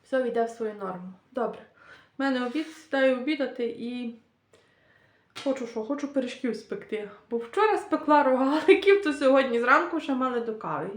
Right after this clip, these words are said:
І все. Рогалики пішли на ура, цілий піднос. Тому треба зранку щось, щоб вони мали до кави. Зараз щось, щось придумаю.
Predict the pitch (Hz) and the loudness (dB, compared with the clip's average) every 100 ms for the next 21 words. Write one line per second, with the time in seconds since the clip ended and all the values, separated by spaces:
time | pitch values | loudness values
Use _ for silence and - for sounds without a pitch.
0 | 262 233 226 - - 185 - _ _ _ | -8 -8 -8 -12 -12 -12 -12 _ _ _
1 | _ _ _ _ - 226 240 240 233 226 | _ _ _ _ -8 -2 2 2 -2 -6
2 | - 240 254 240 233 226 202 170 - - | -10 -4 -2 2 2 2 0 -2 -8 -4
3 | 233 220 214 190 175 165 - _ _ _ | 0 0 -2 -10 -12 -12 -14 _ _ _
4 | _ _ _ _ _ 226 233 233 233 220 | _ _ _ _ _ -8 -8 -6 -6 -6
5 | 214 226 220 - 220 - 208 202 - 214 | -8 -8 -8 -10 -14 -10 -10 -12 -14 -14
6 | 208 196 196 190 190 196 311 285 240 233 | -12 -10 -8 -10 -10 -6 -4 -2 -4 -8
7 | - _ _ _ - 208 196 214 208 _ | -12 _ _ _ -16 -16 -14 -16 -18 _
8 | - 233 - 226 214 196 185 | -12 -12 -10 -10 -8 -8 -12